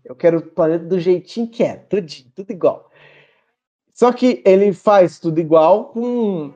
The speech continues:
ou, a, eu não sei se faz com as pessoas junto. Eu sei que as pessoas da Inglaterra voltam junto.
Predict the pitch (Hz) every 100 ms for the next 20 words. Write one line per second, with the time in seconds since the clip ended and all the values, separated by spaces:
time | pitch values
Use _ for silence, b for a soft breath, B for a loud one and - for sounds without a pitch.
0 | _ _ _ _ _ - 160 151 143 139
1 | 139 143 160 180 185 220 233 - 170 139
2 | 170 170 185 202 202 196 196 208 - 220
3 | 175 127 110 - _ _ _ _ _ _
4 | _ _ - 127 127 170 175 185 170 165
5 | 147 185 160 165 160 147 131 131 156 196
6 | 226 202 143 156 151 151 123 107 101 92